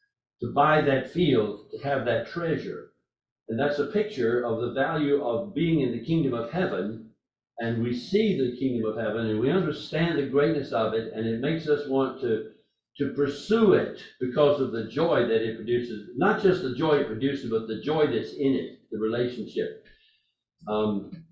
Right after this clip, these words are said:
I don't know how my life produces, uh, or gets people's attention because of the joy, but it should.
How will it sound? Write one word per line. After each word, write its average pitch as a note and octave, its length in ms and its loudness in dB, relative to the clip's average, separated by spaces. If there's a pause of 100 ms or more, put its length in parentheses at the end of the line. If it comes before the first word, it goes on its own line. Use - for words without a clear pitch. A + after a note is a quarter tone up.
(540)
I - 60 -6
don't F#4+ 180 8
know C#3+ 480 4
how B2+ 580 0 (580)
my C3 260 0
life A#2+ 320 0
produces, G#2+ 840 -2
uh, F2 260 -4 (600)
or F#2 140 -6
gets B2 240 2
people's G2 500 -4
attention G2+ 320 0
because G2 540 -2
of E2 240 -6 (160)
the F2+ 120 -10
joy, F#2+ 400 0
but G2+ 120 -2
it - 120 -6
should. A#2 520 -4